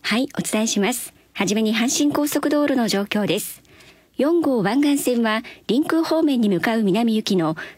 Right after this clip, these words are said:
岸和田南付近で工事のため、走行車線が規制されていて、二キロ渋滞しています。なお、工事のため、南行きの岸和田南出口は利用できませんので、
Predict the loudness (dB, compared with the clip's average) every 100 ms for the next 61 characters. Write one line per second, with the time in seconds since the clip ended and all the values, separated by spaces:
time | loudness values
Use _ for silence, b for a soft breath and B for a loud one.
0 | -4 -2 0 2 2 2 2 2 2 0
1 | 0 0 2 0 0 0 0 2 0 0
2 | 0 -2 B B -6 -4 -2 0 0 0
3 | 0 0 0 0 -2 0 -2 -2 0 0
4 | 0 -2 -2 -2 0 0 0 0 -2 -2
5 | -2 0 0 0 -4 -10 b b b b
6 | b b _ -2 0 0 0 0 0 0
7 | 0 0 -4 B B -2 0 2 0 0
8 | 0 0 0 -6 -4 -2 0 0 0 0
9 | 0 2 2 2 2 0 0 0 -2 B
10 | B B -2 0 2 0 0 0 0 0
11 | 0 0 -2